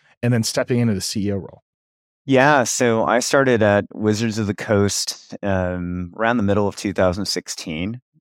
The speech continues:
Speaker 2: Uh, I've been a longtime fan of Wizards games, the two biggest being Magic: The Gathering and D and D.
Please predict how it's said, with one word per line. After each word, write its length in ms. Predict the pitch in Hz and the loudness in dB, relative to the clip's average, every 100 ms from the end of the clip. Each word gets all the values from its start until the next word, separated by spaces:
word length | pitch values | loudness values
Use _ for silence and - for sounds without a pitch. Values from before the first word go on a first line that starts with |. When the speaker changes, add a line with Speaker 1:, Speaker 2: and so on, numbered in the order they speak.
| - | -8
Speaker 2:
Uh, 520 | 85 87 90 85 85 | -2 0 0 -2 -2
I've 220 | 95 98 98 | -2 -4 -2
been 100 | 98 | -2
a 80 | |
longtime 680 | 92 90 98 104 - 92 87 | 0 2 2 0 -2 -4 -4
fan 580 | - 92 87 87 87 87 - | -4 -4 -2 -2 -4 -8 -10
of 500 | 82 82 82 82 78 | -6 -4 -2 -4 -8
Wizards 480 | 87 92 85 82 78 | -8 -6 -6 -8 -10
games, 540 | - 82 85 85 87 - | -6 -4 -4 -6 -10 -12
the 80 | |
two 180 | - 92 | -12 -10
biggest 400 | 82 80 87 - | -6 -6 -6 -8
being 300 | 82 82 82 | -10 -8 -8
Magic: 340 | 80 76 82 80 | -8 -8 -10 -16
The 80 | 76 | -8
Gathering 540 | 80 82 87 82 82 | -4 -4 -4 -6 -8
and 100 | 78 | -10
D 160 | 82 78 | -12 -12
and 140 | 76 | -10
D. 320 | 78 82 95 | -8 -6 -8